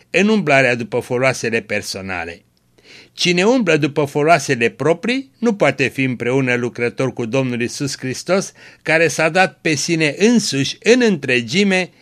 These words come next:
în vederea mântuirii altora. Apoi, la versetul optsprezece de la doi Corinteni doisprezece, apostolul Pavel continuă cu următoarele argumente.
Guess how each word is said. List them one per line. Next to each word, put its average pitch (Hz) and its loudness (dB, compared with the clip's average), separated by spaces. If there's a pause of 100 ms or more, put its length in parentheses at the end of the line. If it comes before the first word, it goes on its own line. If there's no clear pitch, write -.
în 139 0
vederea 131 0
mântuirii 117 -2
altora. 87 -6 (1300)
Apoi, 220 -2
la 247 4
versetul 143 0
optsprezece 139 0
de 117 -4
la 113 -4
doi 143 0
Corinteni 117 -2 (160)
doisprezece, 139 -2
apostolul 139 0
Pavel 131 0
continuă 143 -2
cu 143 -6
următoarele 139 -2
argumente. 160 0